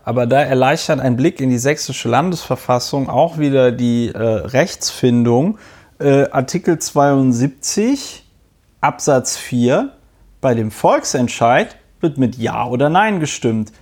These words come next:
Es entscheidet die Mehrheit der abgegebenen gültigen Stimmen.“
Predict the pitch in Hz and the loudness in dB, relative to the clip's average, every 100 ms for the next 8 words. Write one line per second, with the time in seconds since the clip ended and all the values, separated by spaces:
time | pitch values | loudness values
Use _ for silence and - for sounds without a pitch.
0 | _ - 113 143 - 120 113 135 139 185 | _ -8 -2 -2 0 0 2 0 -2 -2
1 | 135 117 120 147 151 165 143 - - 143 | 0 0 2 0 0 -4 -4 -6 -6 -2
2 | 139 143 165 165 143 127 131 143 160 - | 0 2 2 2 2 2 0 -2 -4 -2
3 | - 208 | 2 2